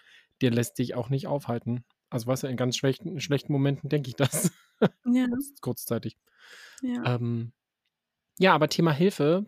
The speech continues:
Speaker 1: das, ähm, ist halt natürlich sehr, ähm,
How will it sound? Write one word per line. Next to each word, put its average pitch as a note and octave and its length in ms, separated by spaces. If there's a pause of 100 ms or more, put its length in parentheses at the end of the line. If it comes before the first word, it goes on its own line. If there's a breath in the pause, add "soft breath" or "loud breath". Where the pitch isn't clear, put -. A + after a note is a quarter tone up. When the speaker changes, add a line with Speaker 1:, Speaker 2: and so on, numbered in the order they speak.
Speaker 1:
das, - 360 (100)
ähm, C#3 300
ist - 180
halt C#3+ 120
natürlich C#3 360
sehr, C#3 600 (1160)
ähm, A2 600